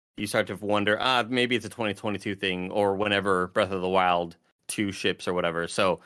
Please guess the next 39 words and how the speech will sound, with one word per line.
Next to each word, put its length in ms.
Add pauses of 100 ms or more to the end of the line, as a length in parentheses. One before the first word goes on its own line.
(280)
like, 340 (640)
it, 240
it, 200 (180)
a 80
lot 160
of 60
people 180
acting 280
out 140
there 120
like 140
Jeff 200
Grubb 180
is 60
just 200
throwing 300
<laughs> 20
shit 280
out 200
there. 120
It's 100
like, 120
no, 140
he's 240
hearing 340
stuff 260
from 140
people 260
that 240 (180)
have 220
been 180
right 220
before. 560 (340)
And 380 (480)
obviously 420
Jeff 380
Grubb 240
has 120
been 440